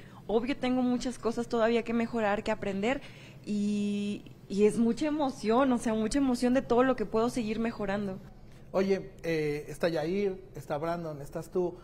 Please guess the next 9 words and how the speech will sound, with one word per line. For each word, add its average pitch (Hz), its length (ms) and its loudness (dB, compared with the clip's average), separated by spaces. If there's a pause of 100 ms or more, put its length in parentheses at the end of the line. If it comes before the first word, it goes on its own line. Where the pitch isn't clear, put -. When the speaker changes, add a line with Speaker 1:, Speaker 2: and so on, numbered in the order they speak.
(240)
Speaker 2:
Este 214 280 0
momento 247 440 0
que 185 120 0
viven 208 240 0
las 151 120 -6
artes 185 420 -2
marciales 202 480 0
mixtas 208 260 -4
mexicanas, 202 640 -2